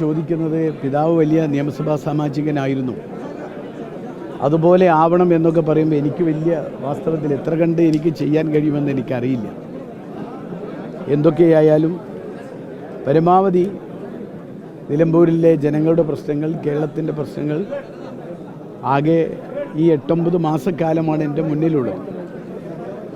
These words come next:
അതിനിടയിൽ അസംബ്ലിയിൽ പരമാവധി അത് അവതരിപ്പിക്കാനൊക്കെയുള്ള ശ്രമം എൻ്റെ ഭാഗത്തുനിന്നുണ്ടാവും.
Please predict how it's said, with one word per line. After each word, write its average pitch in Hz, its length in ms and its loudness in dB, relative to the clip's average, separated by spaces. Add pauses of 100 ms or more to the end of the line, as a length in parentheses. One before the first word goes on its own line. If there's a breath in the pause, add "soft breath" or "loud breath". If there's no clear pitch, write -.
(100)
അതിനിടയിൽ 170 520 6
അസംബ്ലിയിൽ 160 420 2 (100)
പരമാവധി 160 540 2 (1200)
അത് 156 160 4 (460)
അവതരിപ്പിക്കാനൊക്കെയുള്ള 151 1120 2 (180)
ശ്രമം 151 300 -4 (100)
എൻ്റെ 143 200 -4
ഭാഗത്തുനിന്നുണ്ടാവും. 135 800 -4